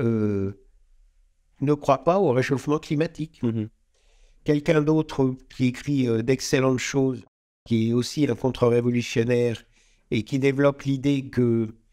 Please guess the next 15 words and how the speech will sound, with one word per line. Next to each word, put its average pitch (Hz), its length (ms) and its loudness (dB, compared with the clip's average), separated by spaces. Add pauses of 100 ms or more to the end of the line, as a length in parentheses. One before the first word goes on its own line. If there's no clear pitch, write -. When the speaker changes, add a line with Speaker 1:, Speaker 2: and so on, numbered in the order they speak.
(440)
Speaker 1:
ce - 120 -20
qu'il 135 180 2
appelle 139 240 0
la 135 120 2
révolution 147 600 0
arc-en-ciel 135 800 0
et 107 80 0
que - 160 -2
les 107 400 0
boss 135 240 0 (100)
situationnistes 123 760 0
appellent 117 300 0
le 110 80 0
catastrophisme 135 920 0
officiel, 113 680 -2